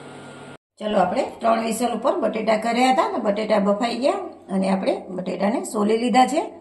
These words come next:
ચાલો, હવે આપણે બટેટી માટે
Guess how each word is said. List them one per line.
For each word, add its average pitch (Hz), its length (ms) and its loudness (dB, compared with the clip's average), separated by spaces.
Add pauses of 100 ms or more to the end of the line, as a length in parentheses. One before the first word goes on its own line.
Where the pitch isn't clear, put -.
(1800)
ચાલો, 196 160 4
હવે 165 180 2
આપણે 196 240 2
બટેટી 196 400 0
માટે 208 340 2